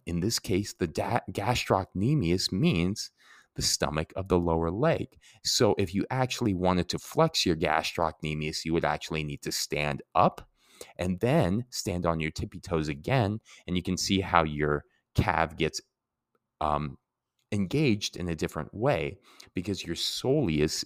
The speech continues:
is going to be flexed, um, in a, um, in a different respect. It, when you're, um,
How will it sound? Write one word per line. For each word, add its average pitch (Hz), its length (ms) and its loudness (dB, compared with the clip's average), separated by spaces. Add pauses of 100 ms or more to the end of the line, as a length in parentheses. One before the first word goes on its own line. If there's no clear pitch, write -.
(120)
is 76 300 -4
going 73 300 -4
to 76 120 -12
be 73 180 -6
flexed, - 720 -4 (400)
um, 71 360 0 (140)
in 73 380 -4 (120)
a, 69 400 -4 (140)
um, 67 420 -10 (1300)
in 95 120 -2
a 85 80 -2
different 76 420 -6
respect. - 580 -4
It, - 160 -6
when 82 280 -2
you're, 78 360 4 (460)
um, 67 340 -12